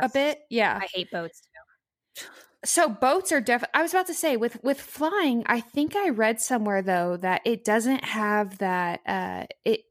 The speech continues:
Speaker 2: it's calibrated as well as the ground.
Speaker 1: It's like it doesn't have the, like, boat,
Speaker 2: No.
Speaker 1: um,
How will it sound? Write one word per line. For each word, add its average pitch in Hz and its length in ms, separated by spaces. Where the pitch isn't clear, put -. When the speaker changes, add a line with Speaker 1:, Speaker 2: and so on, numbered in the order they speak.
Speaker 2:
it's - 220
calibrated 202 800
as 214 220
well 220 180
as 214 160
the 226 100
ground. 214 520
Speaker 1:
It's 220 240
like 214 180
it 196 80
doesn't 202 300
have 175 320
the, 185 100
like, 170 320
boat, 170 340
Speaker 2:
No. 247 200
Speaker 1:
um, 285 340